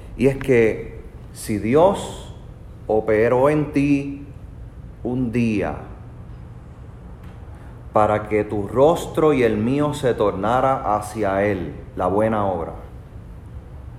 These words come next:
porque fue producto de Dios. Como iglesia estamos llamados y llamadas a, a esa sanidad que Él ha estado operando en nosotros, y como decía el apóstol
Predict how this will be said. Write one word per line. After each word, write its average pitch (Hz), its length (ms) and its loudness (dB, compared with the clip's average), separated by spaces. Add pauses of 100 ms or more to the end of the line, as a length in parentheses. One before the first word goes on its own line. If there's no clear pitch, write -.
(200)
porque - 240 -10
fue 139 240 2
producto 101 500 0
de 82 160 -6
Dios. 73 140 -10 (1900)
Como 110 220 4
iglesia 113 720 2
estamos 117 480 -2
llamados 123 560 2
y 110 80 -2
llamadas 92 640 0 (1300)
a, 92 460 0 (1000)
a 90 160 0
esa 151 240 2
sanidad 139 520 2
que 123 100 4
Él 127 80 4
ha 135 60 4
estado 131 440 2
operando 110 680 2
en 120 100 0
nosotros, 110 720 2
y - 20 -2
como 98 220 0
decía 104 220 0
el 117 40 6
apóstol 120 500 2